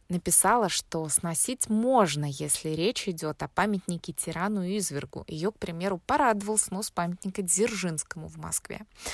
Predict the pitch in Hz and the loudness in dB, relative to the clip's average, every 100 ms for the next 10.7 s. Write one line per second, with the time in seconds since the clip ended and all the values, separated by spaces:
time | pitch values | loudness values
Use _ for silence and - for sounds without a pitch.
0 | - - - - 175 170 156 - 165 165 | -10 -12 -12 -4 -2 0 -2 -2 0 0
1 | - 165 - _ - 160 170 - 160 156 | 0 -2 -4 _ -4 2 4 4 2 2
2 | 151 170 170 247 240 175 156 - 208 185 | 2 4 4 4 2 0 0 0 2 2
3 | - - 165 160 185 254 - 185 170 214 | -2 -4 -2 -2 -2 -2 -2 -2 0 0
4 | 175 156 - 202 190 - 180 180 - 160 | 0 -4 -4 -2 -2 -2 -2 -2 -6 -4
5 | 165 180 202 185 165 160 156 151 - 180 | -2 0 0 0 -2 -4 -4 -6 -6 0
6 | 190 170 - 196 233 240 190 156 156 170 | 2 2 -2 -6 -4 -6 -6 -6 -4 -2
7 | 165 - 180 156 - _ - 175 156 - | -2 -2 -4 -6 -12 _ 2 2 2 -4
8 | 160 - 151 - 196 339 302 156 123 - | -6 -6 -6 -2 4 4 4 2 -2 -8
9 | _ _ _ _ 160 185 240 180 143 - | _ _ _ _ -2 0 0 0 -2 -2
10 | - 185 220 160 139 - | 0 0 0 -2 -4 -6